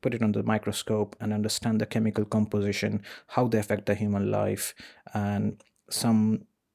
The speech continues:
particles are less harmful, and some particles may be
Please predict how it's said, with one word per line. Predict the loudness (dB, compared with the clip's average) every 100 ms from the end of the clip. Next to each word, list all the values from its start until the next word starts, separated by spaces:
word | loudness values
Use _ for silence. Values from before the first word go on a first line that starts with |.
| -10
particles | -2 0 0 0 0 0 -4 _ -12 0
are | 0
less | 4 2 2
harmful, | 2 2 0 0 0 -4 -16 -20 -20 _ -4
and | -2 2
some | 2 2
particles | 2 2 2 2
may | 2 0
be | 0